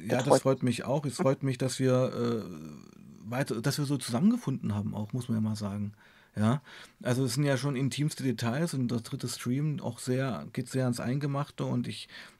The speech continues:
Speaker 1: finde es immer stark, wenn man so eine Playlist hat, solche Streams,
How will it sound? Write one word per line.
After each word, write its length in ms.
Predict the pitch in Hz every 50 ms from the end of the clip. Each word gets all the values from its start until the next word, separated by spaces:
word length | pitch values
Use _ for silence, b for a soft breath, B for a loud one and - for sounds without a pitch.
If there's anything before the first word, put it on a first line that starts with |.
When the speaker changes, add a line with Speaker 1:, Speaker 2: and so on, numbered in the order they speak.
| -
Speaker 1:
finde 220 | - - 147 151 143
es 80 | -
immer 220 | 139 139 139 131 123
stark, 360 | - - - 127 131 143 -
wenn 80 | 139
man 80 | 131 127
so 80 | 120 131
eine 100 | 123 110
Playlist 440 | - 120 120 127 139 147 143 -
hat, 140 | 143 135 123
solche 180 | - 127 120 120
Streams, 400 | - - - 131 135 143 -